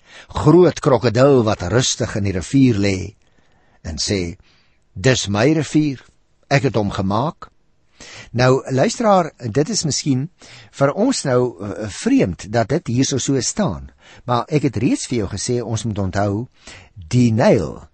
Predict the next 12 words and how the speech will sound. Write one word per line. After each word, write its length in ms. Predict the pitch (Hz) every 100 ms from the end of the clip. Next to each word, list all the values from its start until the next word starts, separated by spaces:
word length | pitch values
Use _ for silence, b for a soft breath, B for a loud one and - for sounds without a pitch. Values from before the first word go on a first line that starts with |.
| _
was 420 | 87 85 117 123
die 200 | 107 110
lewensaar, 880 | 98 151 180 117 - 165 120 101 147
is, 200 | 196 156 -
om 120 | 127
die 100 | 113
waarheid 340 | 110 170 180
te 140 | 117 98
sê, 240 | 127 110
vandag 420 | - 101 131 -
nog 140 | 107 101
steeds 580 | - 254 - - -